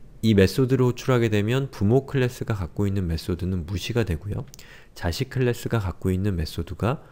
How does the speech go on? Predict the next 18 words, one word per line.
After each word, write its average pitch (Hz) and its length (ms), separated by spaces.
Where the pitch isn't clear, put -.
실행이 117 380
된다라는 90 640
것이 87 340
바로 90 240
메소드 101 680
오버라이딩이라고 92 960
하는 104 200
겁니다. 85 360
그래서 95 600
부모 151 340
클래스가 131 500
있고요. 82 480
그리고 101 320
여러 139 320
개의 131 300
자식 - 320
클래스들이 - 600
있겠죠. 92 640